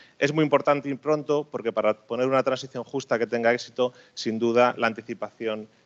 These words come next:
es, es fundamental. Y simplemente acabo diciendo también el lado positivo, ¿no? Hay muchas oportunidades de empleo vinculadas a la adaptación al cambio climático. Hay que apostar por ello. Hay estudios que hablan que se puede crear un millón de empleos en la Unión Europea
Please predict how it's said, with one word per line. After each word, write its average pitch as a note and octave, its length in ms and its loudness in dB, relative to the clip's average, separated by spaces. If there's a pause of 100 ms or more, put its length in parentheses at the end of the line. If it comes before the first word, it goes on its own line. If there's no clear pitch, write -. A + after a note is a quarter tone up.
(140)
es, G2+ 400 -6
es A2+ 120 -2
fundamental. F#2+ 720 -6 (480)
Y C#3 360 4
simplemente A#2+ 520 -2
acabo B2+ 320 2
diciendo B2+ 640 -2
también A#2 240 -2
el A#2 100 -2
lado B2 220 4
positivo, G2+ 540 -12
¿no? A#2+ 160 -10 (320)
Hay A#2 180 4
muchas C3+ 420 -2
oportunidades B2+ 720 0
de B2 60 0
empleo C3+ 500 -2 (160)
vinculadas A#2+ 640 0
a A2+ 80 -4
la A2 80 2
adaptación A2+ 460 -4
al A2+ 100 -4
cambio A2 240 -8
climático. G2+ 600 -12 (300)
Hay A2+ 120 0
que A#2+ 80 -2
apostar A2+ 340 -4
por A2+ 180 -2
ello. F3+ 380 2 (260)
Hay A#2+ 180 2
estudios A#2 400 -6
que - 120 -4
hablan A#2 500 2
que - 80 -16
se A#2 80 -12
puede A#2 180 6
crear A2+ 220 2
un A#2+ 80 -2
millón A2+ 240 -4
de A2 60 0
empleos A2 580 -4
en A#2 140 -10
la A2 60 -2
Unión A2+ 160 -2
Europea C#3 580 2